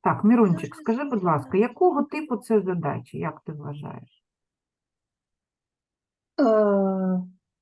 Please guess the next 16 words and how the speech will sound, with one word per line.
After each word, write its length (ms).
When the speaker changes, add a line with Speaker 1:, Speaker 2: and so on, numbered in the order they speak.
Speaker 1:
Ось 140
дивись, 420
в 80
тебе 320
є 460
число, 760
і 80
ти 160
знаходиш 600
відсотки 840
від 600
числа. 600
Тобто 260
тут 240
ключове 680
слово 800